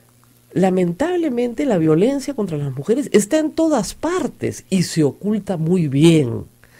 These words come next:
Y sabe ocultarse y manipula para ocultarse.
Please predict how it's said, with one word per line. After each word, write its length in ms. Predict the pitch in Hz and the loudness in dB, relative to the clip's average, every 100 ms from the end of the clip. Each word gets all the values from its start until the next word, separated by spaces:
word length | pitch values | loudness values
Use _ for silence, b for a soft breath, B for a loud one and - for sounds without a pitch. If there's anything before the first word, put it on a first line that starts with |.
| b b b b - | b b b b -2
Y 120 | 175 | -2
sabe 600 | - 220 214 214 202 156 | 0 2 2 4 4 4
ocultarse 680 | 127 127 127 165 156 147 - | 2 -2 -2 0 -2 -2 -2
y 100 | 180 | 0
manipula 840 | 185 190 180 175 214 247 254 160 123 | 2 4 2 0 2 4 6 4 0
para 140 | 120 | -4
ocultarse. 640 | 117 120 117 120 110 - | -6 -8 -8 -10 -10 -16